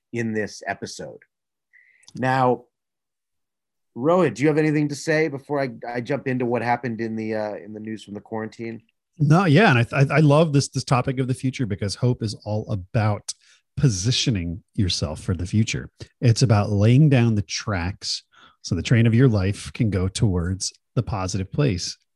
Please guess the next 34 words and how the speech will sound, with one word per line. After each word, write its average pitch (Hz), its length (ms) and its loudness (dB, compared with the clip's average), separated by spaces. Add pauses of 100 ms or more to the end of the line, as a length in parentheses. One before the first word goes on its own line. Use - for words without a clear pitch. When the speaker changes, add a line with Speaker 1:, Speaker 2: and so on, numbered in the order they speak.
(160)
Speaker 2:
that 95 140 -2
is 95 120 0
in 104 80 4
the 87 80 2
future. 78 360 -8
So 78 380 -6 (800)
I 170 120 -2
think 208 160 -2
that's 156 140 0
how 143 120 6
we 120 100 6
can 110 140 2
position 98 360 2
a 90 60 0
lot 80 200 -8
of 78 60 -14
these 78 140 -10
topics. 80 460 -8 (420)
We're 123 100 6
gonna 156 120 6
see - 100 4
some 139 140 2
heavy 139 240 6
shit 202 200 0
and 127 60 2
we're 123 60 6
gonna 120 80 6
see - 240 -4
some 110 60 -4
ridiculous 101 520 -6
shit. - 300 -6 (320)
You're 104 120 4
gonna 113 140 8
laugh, 123 500 4